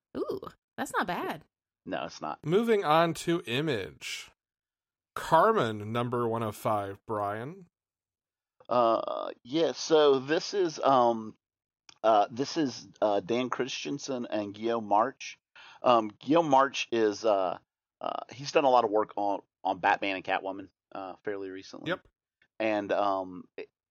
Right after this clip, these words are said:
Speaker 2: just beautiful. Uh, this is, uh, a story about a, uh, an angel named Carmen who takes somebody under her wing.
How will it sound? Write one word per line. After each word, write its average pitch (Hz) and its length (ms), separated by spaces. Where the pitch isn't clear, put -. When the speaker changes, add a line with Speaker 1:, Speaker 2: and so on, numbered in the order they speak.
Speaker 2:
just - 340
beautiful. 120 600
Uh, 107 360
this 156 400
is, 131 580
uh, 98 340
a 104 160
story 120 600
about 101 680
a, 98 760
uh, 92 360
an 110 160
angel 123 400
named 110 340
Carmen 92 460
who 104 120
takes 113 300
somebody 101 580
under 104 240
her 107 140
wing. 90 420